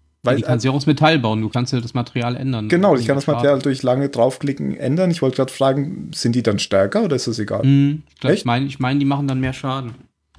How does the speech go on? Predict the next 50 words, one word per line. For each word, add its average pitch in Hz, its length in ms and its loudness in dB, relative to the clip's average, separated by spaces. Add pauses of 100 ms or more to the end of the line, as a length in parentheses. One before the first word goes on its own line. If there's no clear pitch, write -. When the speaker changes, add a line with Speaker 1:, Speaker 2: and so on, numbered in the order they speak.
(160)
Speaker 1:
Ah, 208 180 -4
okay. 143 300 -8 (840)
Du - 80 -6
kannst 131 240 2
ja 143 60 4
sogar 131 340 2
bei 131 140 2
irgendwelchen 127 460 0
Werkbanken 131 560 0
kannst 117 200 0
du 117 40 0
auch 139 40 2
das 165 120 -2
Material 113 540 -2
ändern. 110 560 -6 (280)
Das 104 120 -10
bringt 113 240 -4
aber, 131 280 0
ist 113 160 -6
aber 110 180 0
egal, 113 300 -2
Speaker 2:
Nee, 113 100 2
Speaker 1:
oder? 117 80 -2
Speaker 2:
das 117 120 -4
bringt, 170 300 0
glaub 160 160 0
ich, 160 100 -2
tatsächlich 135 300 -2
Speaker 1:
Aber 127 100 2
bei 131 120 4
Speaker 2:
nicht. 143 120 0
Speaker 1:
Türen 160 220 2
bringt's 110 400 -4
was. - 380 -8 (100)
Also 113 240 -2
wenn 113 80 0
du 117 60 -4
Speaker 2:
Ja, - 20 -4
die - 20 -
Speaker 1:
Steintüren 139 380 2
Speaker 2:
haben 127 80 2
dann 127 80 2
Speaker 1:
baust, 123 60 2
Speaker 2:
mehr 123 80 0
Speaker 1:
gehen 131 120 4
die 120 60 0
langsam 120 340 0
Speaker 2:
Lebenspunkte, 113 280 -4
Speaker 1:
auf. 110 180 -10 (180)
Speaker 2:
genau. - 140 -10